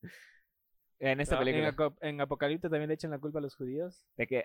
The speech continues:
Speaker 1: acabaron
Speaker 2: De que
Speaker 1: con
Speaker 2: mur-,
Speaker 1: los
Speaker 2: de que, ah, murió Jesús.
Speaker 1: Exacto.
Speaker 2: Como en la Pasión de Cristo.
Speaker 1: <laughs> ¿Y tú, Jesus? ¿Alguna
Speaker 2: Yo
Speaker 1: recomendación?
Speaker 2: vi el domingo, el domingo, el sábado creo que vi Blonde, eh, Rubia, la película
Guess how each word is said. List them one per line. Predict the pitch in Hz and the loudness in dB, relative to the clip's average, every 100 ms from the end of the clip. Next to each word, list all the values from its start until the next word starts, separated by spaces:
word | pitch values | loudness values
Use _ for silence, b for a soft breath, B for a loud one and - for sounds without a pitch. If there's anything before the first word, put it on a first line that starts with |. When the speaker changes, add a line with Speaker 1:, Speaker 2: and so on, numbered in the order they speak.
| - | 0
Speaker 1:
acabaron | 120 110 120 131 | 2 4 6 4
Speaker 2:
De | 131 | 2
que | |
Speaker 1:
con | 123 | 0
Speaker 2:
mur-, | 127 | -2
Speaker 1:
los | 131 | -2
Speaker 2:
de | 127 | -2
que, | 127 | 0
ah, | 123 123 | 0 -2
murió | 123 131 135 143 | -4 -2 -2 -2
Jesús. | 143 175 220 | -4 -6 -6
Speaker 1:
Exacto. | - 127 120 - - | -2 -2 -2 -8 0
Speaker 2:
Como | 190 170 175 | 2 4 4
en | 147 156 | 4 6
la | 202 | 8
Pasión | 233 180 220 | 10 10 8
de | |
Cristo. | 220 220 214 233 - - | 6 4 2 -2 -6 -14
Speaker 1:
<laughs> | 185 180 170 160 151 147 _ _ b b b b - | -14 -14 -16 -20 -20 _ _ _ b b b b 0
¿Y | 165 170 | 2 4
tú, | 214 | 0
Jesus? | 202 233 214 190 | -2 -4 -6 -4
¿Alguna | - 165 190 180 | -2 0 4 10
Speaker 2:
Yo | 214 226 | 12 12
Speaker 1:
recomendación? | 233 233 220 165 | 12 10 6 2
Speaker 2:
vi | 196 214 | 0 -2
el | 190 196 | -2 4
domingo, | 156 151 165 165 160 165 160 160 - | 4 4 -2 -4 2 4 4 2 0
el | 120 110 | -6 -6
domingo, | 127 233 269 | -8 -6 -6
el | 123 - | -6 -8
sábado | 135 147 | -4 -2
creo | 147 151 | -2 -2
que | 139 | -2
vi | 143 151 - 123 - _ - | -4 -6 -10 -10 -10 _ -6
Blonde, | 139 151 165 135 - - | 2 2 2 -2 -6 -2
eh, | 123 123 | 0 0
Rubia, | 127 147 127 | 0 0 2
la | 117 | 2
película | - 117 123 135 131 127 120 | 0 -4 -4 0 2 4 2